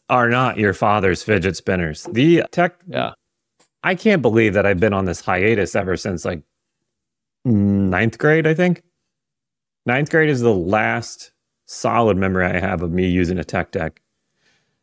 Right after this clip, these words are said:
Speaker 1: And it was at school, which now, like, it really starts to put all these other parts about me together. Like,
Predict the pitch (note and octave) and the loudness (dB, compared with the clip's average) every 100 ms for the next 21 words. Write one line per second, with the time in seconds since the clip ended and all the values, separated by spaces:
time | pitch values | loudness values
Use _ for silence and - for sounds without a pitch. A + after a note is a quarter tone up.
0 | _ - B2+ C3 B2 A#2+ A#2 C#3+ C#3 A2+ | _ -2 0 0 0 -2 0 2 4 2
1 | - - D#3 E3 - - - - - C3+ | 0 -2 0 0 -4 -10 -10 -10 0 4
2 | C#3 D#3 E3+ D#3 B2 B2 - A#2 A#2+ B2+ | 6 6 6 4 4 2 2 0 2 0
3 | C3 C3 A2+ - A#2 G2 - _ _ _ | 0 -2 -4 -4 -2 -2 -4 _ _ _
4 | _ _ _ _ _ - D3 A#2+ G#2+ A#2+ | _ _ _ _ _ 0 2 2 2 4
5 | C3 C3 A#2+ B2+ A#2+ - - B2 A2 G#2+ | 4 2 0 -2 0 -4 -2 2 2 2
6 | G2 G#2+ G#2+ - G#2 G#2 A2 F#2+ F#2+ - | 2 2 0 0 0 0 -2 0 -2 -2
7 | G2+ G2+ - G#2+ G2 F2+ F#2 A2 F#2+ F2+ | -2 -2 -2 -4 0 0 2 2 2 0